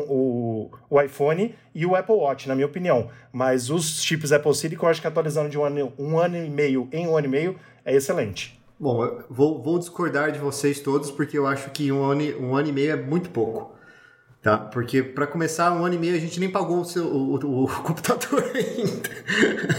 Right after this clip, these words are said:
Speaker 2: Mas, o, mas, assim, brincadeiras à parte, ah, em se falando de aumento de tecnologia,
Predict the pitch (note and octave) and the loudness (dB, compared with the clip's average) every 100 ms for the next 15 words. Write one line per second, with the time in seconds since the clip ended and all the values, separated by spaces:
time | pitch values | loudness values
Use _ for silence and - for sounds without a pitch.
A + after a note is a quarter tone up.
0 | - - - D3+ C#3+ B2+ D#3+ D3+ C3+ D#3 | -4 -8 -6 -2 -2 -2 0 0 0 0
1 | D#3+ D3 C#3 B2 - G2 C3+ B2+ B2+ C#3 | 0 0 0 -2 -4 -4 0 0 2 0
2 | B2+ C3 A2 G2 B2+ C#3+ C#3 C#3 C#3 C#3 | 0 0 -2 -2 -2 0 0 0 -2 -2
3 | C#3+ D3+ - - - - - - B2 A#2+ | 0 -2 -2 -12 -16 -18 -18 -12 -4 -2
4 | A#2 A2+ G#2+ G#2+ - - C3+ C3 F#3 F3 | 0 0 -2 -4 -10 -4 0 2 0 -2
5 | D#3 D3 C3+ B2+ C3 A#2+ A2+ A2+ B2+ D#3+ | 0 0 -2 -2 0 2 0 0 2 0
6 | - D#3 D3 B2+ A2+ G#2 B2 F#3 G#2+ G2 | 0 -2 0 0 0 0 0 2 0 -2